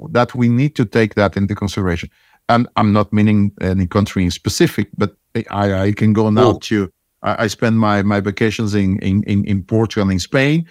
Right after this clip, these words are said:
Speaker 1: <laughs> and I go to certain places that I don't have a, a, a good bandwidth or even access. Okay, this is
Speaker 2: Oh.
Speaker 1: not related, but
Speaker 2: Yeah.
Speaker 1: you need to take the geographic, like you said, M F Ps are there <laughs> on premise. They are not in the cloud.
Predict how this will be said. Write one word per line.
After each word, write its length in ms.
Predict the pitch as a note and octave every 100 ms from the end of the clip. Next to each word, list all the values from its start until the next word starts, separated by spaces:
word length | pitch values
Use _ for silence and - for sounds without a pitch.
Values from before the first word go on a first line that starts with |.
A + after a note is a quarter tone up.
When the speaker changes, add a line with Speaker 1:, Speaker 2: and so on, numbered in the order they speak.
| _ _
Speaker 1:
<laughs> 220 | - -
and 180 | F3 C#3+
I 100 | B2+
go 140 | B2 C3
to 140 | B2+
certain 380 | - C3 B2 A2+
places 460 | B2 B2 C#3 C3+ - _ _ _
that 220 | - B2+ B2
I 100 | B2+
don't 180 | C#3
have 340 | B2+ C3 A#2+ A2+
a, 160 | G#2+ -
a, 480 | - - A#2 A#2 A#2
a 60 | G2+
good 260 | A#2 D3+
bandwidth 460 | A2+ G2+ F#2+ G#2 G2+
or 160 | G2 G#2
even 240 | A2+ A2
access. 500 | G2+ G2 - D#2+ - -
Okay, 240 | F#2 G#2+ B2+
this 180 | G#2 G2+
is 60 |
Speaker 2:
Oh. 60 | G#2+
Speaker 1:
not 200 | G2 - _ _ _ -
related, 280 | A#2+ G#2 G2
but 120 | G#2 _
Speaker 2:
Yeah. 120 | - F2
Speaker 1:
you 100 | B2+
need 340 | A#2+ D3+ F#3+
to 80 | F3
take 400 | - D3+ C#3 - _
the 180 | A#2 A#2+
geographic, 840 | A2 C3 A2+ A2 A#2+ C#3 - D#3 D3
like 220 | B2 A2+
you 60 |
said, 340 | B2 - B2+ - _ _ _ _ -
M 140 | B2+
F 160 | C#3+ -
Ps 200 | C#3+ B2+
are 140 | A#2+ A2+
there 320 | A2+ F#2+ - _ -
<laughs> 460 | E3 - _ _ -
on 180 | D3
premise. 440 | A#2 C3+ A2 F#2 - _ -
They 120 | B2+
are 100 | A#2+
not 300 | B2 A2+ -
in 80 | A#2
the 60 |
cloud. 520 | G2+ A#2 B2 A2 F#2+